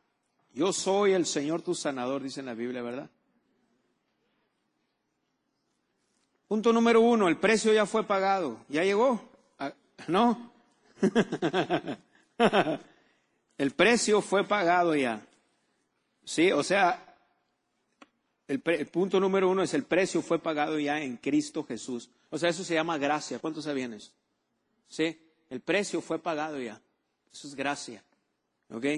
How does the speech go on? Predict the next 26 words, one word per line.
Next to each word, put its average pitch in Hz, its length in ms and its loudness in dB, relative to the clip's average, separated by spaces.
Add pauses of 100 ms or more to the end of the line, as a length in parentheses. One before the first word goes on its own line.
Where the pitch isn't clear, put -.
(800)
Efesios 190 1080 -2
capítulo 180 720 0
dos, 160 580 2
en 147 100 -4
el 139 100 -2
versículo 156 560 2
ocho 165 320 0
dice, 160 280 0
"Por 135 260 -2
gracia 160 500 -2
sois 151 280 -10
salvos". 151 460 -10
Podemos 156 360 0
decir, 160 380 0 (340)
"Por 127 180 0
gracia 147 420 -2
sois 139 260 -6
sanos". 123 500 -8
¿Cuántos 151 260 -6
lo 143 80 -8
entienden? 117 300 -14 (640)
¿Sí? 165 340 -4 (440)
"Por 120 140 -12
gracia 156 340 -4
sois 151 260 -8
salvos", 156 680 -6